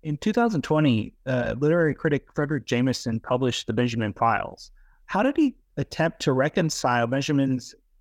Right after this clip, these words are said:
theological ideas, uh, with historical, uh, materialism? That's the first part of the question. And then, um, also, uh, your criticism of, uh, Benjamin's lamentation on the rise of nominalist modern as-,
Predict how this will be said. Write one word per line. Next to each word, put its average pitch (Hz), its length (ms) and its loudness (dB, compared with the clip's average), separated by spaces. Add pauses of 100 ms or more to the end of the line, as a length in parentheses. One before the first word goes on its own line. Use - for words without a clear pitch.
(120)
theological 165 640 2
ideas, 127 600 0 (100)
uh, 117 260 2
with 160 360 0 (680)
historical, 139 600 2 (100)
uh, 120 240 4
materialism? 113 800 0
That's 135 180 -4
the - 60 -20
first 165 300 -2
part 127 180 4
of 117 60 0
the 113 60 -2
question. 117 640 -4 (440)
And 143 200 4
then, 143 360 2
um, 127 560 0
also, 156 560 2
uh, 123 500 -2 (260)
your 170 220 -2
criticism 120 800 0 (100)
of, 117 320 0 (160)
uh, 117 240 2
Benjamin's 123 540 2
lamentation 123 840 2
on 117 140 2
the 107 80 -2
rise 113 420 2
of 107 460 -4 (380)
nominalist 196 760 2 (100)
modern 147 360 0
as-, - 160 -6